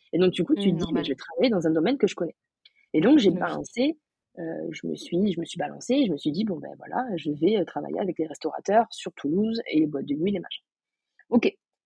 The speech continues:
Speaker 1: J'en signe, je signe un contrat, en plus, qui était pas non plus, voilà,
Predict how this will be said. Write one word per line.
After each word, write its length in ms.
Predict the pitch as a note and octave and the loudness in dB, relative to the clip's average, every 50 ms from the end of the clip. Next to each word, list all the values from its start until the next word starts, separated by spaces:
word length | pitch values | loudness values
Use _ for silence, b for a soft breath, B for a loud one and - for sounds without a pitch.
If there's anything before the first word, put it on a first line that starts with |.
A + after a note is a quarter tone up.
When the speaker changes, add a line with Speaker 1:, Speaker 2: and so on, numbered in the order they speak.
| _ _ _ _ _ _ _ _ _ F#3+ | _ _ _ _ _ _ _ _ _ -2
Speaker 1:
J'en 300 | F#3 D#3+ F3 G#3+ G#3 G3 | 2 4 6 6 6 4
signe, 520 | G#3 - - C4+ B3+ A#3+ A3+ G#3+ G3+ F#3+ | 2 2 4 4 6 6 6 6 6 4
je 100 | F3 F#3 | 4 2
signe 200 | - - D4+ C#4 | 2 2 4 4
un 80 | A3 G3 | 4 4
contrat, 440 | G3+ F#3 F3 - - G3 G3+ A3 | 2 -2 -2 -2 0 0 2 2
en 80 | G#3+ F3+ | 2 0
plus, 220 | - - F#3+ - | -2 -2 -4 -2
qui 80 | - - | -2 -4
était 160 | D3 - - E3+ | 0 2 2 2
pas 440 | - - F#3+ G3+ G#3+ G#3 G3+ G3 | 4 4 2 4 4 4 4 2
non 160 | G3 F#3 F3 E3+ | 2 2 0 -2
plus, 180 | - - G3 | -2 0 2
voilà, 220 | F#3+ F3+ E3+ F3 | 4 4 4 4